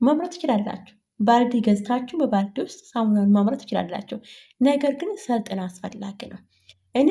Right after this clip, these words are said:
ገንዘብ የለኝም የምትሉ ካላችሁ፣ የስልጠና ገንዘብ ብቻ ካላችሁ ሄዳችሁ ይህንን ድርጅት አማክራችሁ ስልጠና ወስዳችሁ ቤታችሁ ውስጥ ባለው እቃ ብቻ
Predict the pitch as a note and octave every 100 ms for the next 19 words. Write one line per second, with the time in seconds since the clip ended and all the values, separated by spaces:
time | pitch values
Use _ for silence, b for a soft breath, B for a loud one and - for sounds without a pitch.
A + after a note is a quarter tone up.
0 | G4+ D4 C#4 B3+ A#3 A3 G#3+ G#3 G3 F#3
1 | G3+ A#3 A3+ A#3 A#3 - A3+ B3 B3 D#4
2 | A4 b b b A#3+ B3 D4+ D4 C4+ C#4+
3 | C4+ C4 C4 B3+ C4+ C4 G#3+ G3+ - G3+
4 | G3+ A#3+ B3 D4+ G4+ b b b A#3 A#3+
5 | D4+ D#4+ - - A3 - - _ _ A#3+
6 | C#4 D#4+ D#4+ - G#3+ A#3+ B3 A#3 - G#3+
7 | A3+ C4+ C4 C4 B3+ - F4 G#4+ - -
8 | A3 G#3 G#3 A3+ B3 B3+ C#4 C4+ C#4 F#4+
9 | B B _ G#3+ D#4 D#4+ D#4 C#4 - B3
10 | B3 - G#3+ G3+ A#3 A#3 G#3+ G3+ A3 -
11 | A#3 A3 B3+